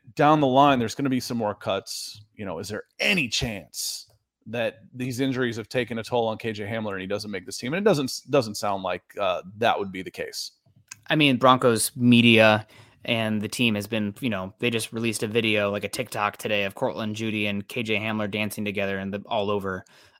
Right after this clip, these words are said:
Speaker 2: uh, the, the media side of the thing. So I, I think it'd be pretty shocking, uh, if they did move on from K J Hamler. But, uh, pulling for him too. I don't know if you guys remember earlier,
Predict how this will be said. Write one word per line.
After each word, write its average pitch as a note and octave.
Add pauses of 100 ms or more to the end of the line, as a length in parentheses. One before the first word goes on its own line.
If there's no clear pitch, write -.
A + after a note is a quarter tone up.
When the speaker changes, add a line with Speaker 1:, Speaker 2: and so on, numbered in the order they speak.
Speaker 2:
uh, G2
the, G2 (100)
the -
media G#2+
side F#2+
of F#2
the F#2
thing. F#2+
So G#2+
I, A#2
I B2+
think C3+
it'd A#2
be G2+
pretty G#2
shocking, G2 (160)
uh, A2
if -
they G#2+
did G2+
move G2+
on G2
from G2
K G2+
J F#2+
Hamler. F#2 (400)
But, A2
uh, G#2+
pulling F#3+
for B2+
him A2+
too. A#2+
I -
don't A2+
know B2
if A2+
you A2+
guys A2+
remember G#2+
earlier, G#2+